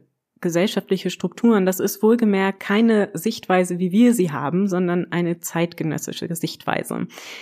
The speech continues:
Das ist immer wieder Thema. Ich mache ja jetzt schon lange historische Podcasts und immer wieder bekommen wir zu hören, ja, ja, der Millionär ist Mittelschicht, na, ist klar.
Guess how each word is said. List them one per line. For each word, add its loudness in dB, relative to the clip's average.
Das 2
ist 2
immer 6
wieder 2
Thema. 4
Ich -4
mache 2
ja 0
jetzt 0
schon 0
lange 4
historische 2
Podcasts -2
und 0
immer 2
wieder 4
bekommen 0
wir 2
zu 0
hören, 2
ja, 2
ja, 2
der 2
Millionär 2
ist -6
Mittelschicht, -2
na, 0
ist -6
klar. -2